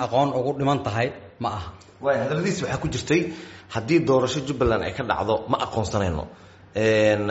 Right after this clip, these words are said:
Speaker 2: Jubbaland haddii hadda doorashadeedii ay soo gabagabowdo oo hoggaanka ay doortaan, dowladduna ay diidan tahay, go'aankiina muxuu yahay?
Speaker 1: Eh, horta Jubbaland doorasho way gashay oo already waxaa la dhaariyey xildhibaanadii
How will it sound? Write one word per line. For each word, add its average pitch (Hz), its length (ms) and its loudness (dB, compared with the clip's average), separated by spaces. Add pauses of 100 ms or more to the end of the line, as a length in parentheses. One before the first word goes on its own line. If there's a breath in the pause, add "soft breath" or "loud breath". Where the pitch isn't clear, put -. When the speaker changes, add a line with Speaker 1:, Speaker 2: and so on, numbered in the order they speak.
(120)
Speaker 2:
Jubbaland 151 420 4
haddii 131 260 0
hadda 143 260 0
doorashadeedii 127 680 0
ay 120 80 2
soo 147 260 2
gabagabowdo 113 540 4
oo 113 160 4
hoggaanka 113 460 2
ay 117 160 4
doortaan, 113 580 2 (440 loud breath)
dowladduna 139 680 4
ay 123 160 0
diidan 120 480 0
tahay, 98 300 -2 (420 loud breath)
go'aankiina 160 500 0
muxuu 123 160 -2
yahay? 101 220 -2 (420)
Speaker 1:
Eh, 151 140 2
horta 175 240 4
Jubbaland 160 400 4
doorasho 135 360 4
way 139 140 6
gashay 104 340 -2 (120)
oo 120 320 2 (120)
already 131 500 2 (240)
waxaa 123 300 2
la 117 120 2
dhaariyey 107 440 0
xildhibaanadii 110 680 2